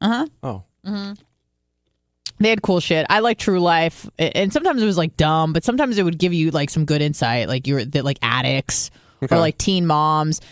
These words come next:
Speaker 1: which is helpful when you're a teenager and you go, "Shit, I, that fucking, I don't want that."
Speaker 2: Right.
Speaker 1: It's definitely not something I want. So, um, yeah, so we're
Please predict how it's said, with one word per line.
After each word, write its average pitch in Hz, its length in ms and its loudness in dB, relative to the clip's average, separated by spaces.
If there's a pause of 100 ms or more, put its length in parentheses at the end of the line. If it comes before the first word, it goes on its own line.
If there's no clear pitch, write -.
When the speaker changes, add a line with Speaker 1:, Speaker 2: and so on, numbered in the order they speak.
(140)
Speaker 1:
which 220 140 0
is 233 80 -2
helpful 240 420 2
when 208 140 2
you're 190 120 2
a 160 40 -2
teenager 185 580 2
and 160 100 0
you 143 60 -2
go, 127 140 0
"Shit, 254 640 2
I, 226 240 4
that 233 260 4
fucking, 214 380 0
I 190 180 4
don't 233 100 2
want 214 200 0
that." 214 480 2
Speaker 2:
Right. 104 280 -2 (260)
Speaker 1:
It's - 140 -18
definitely 190 300 2
not 180 140 0
something 185 200 0
I 170 120 2
want. 185 580 2 (960)
So, 160 680 2
um, 160 280 0
yeah, 180 220 2
so 151 140 -2
we're 147 120 0